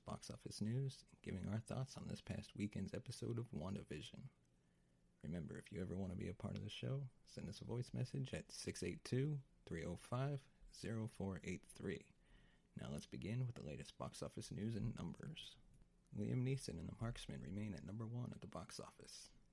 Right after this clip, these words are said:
This weekend it managed to bring in two point oh three million for a total of six point oh nine million. This is in part due to the fact that the major studios are pushing back their movies,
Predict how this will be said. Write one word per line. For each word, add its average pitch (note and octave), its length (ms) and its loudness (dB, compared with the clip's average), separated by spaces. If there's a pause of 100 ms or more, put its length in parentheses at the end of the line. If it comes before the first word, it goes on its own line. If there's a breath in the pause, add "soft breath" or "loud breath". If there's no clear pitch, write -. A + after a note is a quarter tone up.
This E2+ 160 -4
weekend A2 360 -2
it G2+ 120 -4
managed F2+ 320 -2
to - 60 -8
bring G2+ 240 -4
in A2 300 2 (180)
two A#2+ 160 -2
point G2 260 -4
oh G2 160 -2
three G#2 200 2
million C3 460 4 (720 loud breath)
for - 100 -2
a - 60 0
total - 360 -2
of C#2+ 100 -4
six - 300 -4
point D#2+ 320 -4
oh F#2 140 8
nine F#2+ 220 0
million. - 260 -8 (580)
This G2+ 100 2
is F#2 140 0
in - 80 -4
part - 320 -2
due G#2 120 2
to F#2+ 80 2
the F2+ 220 -2
fact - 180 -2
that - 120 -6
the A1+ 100 -8
major D#2+ 240 -6
studios A2+ 540 -2
are - 100 -12
pushing G2+ 380 0
back - 180 -4
their G#2+ 100 2
movies, C3 460 2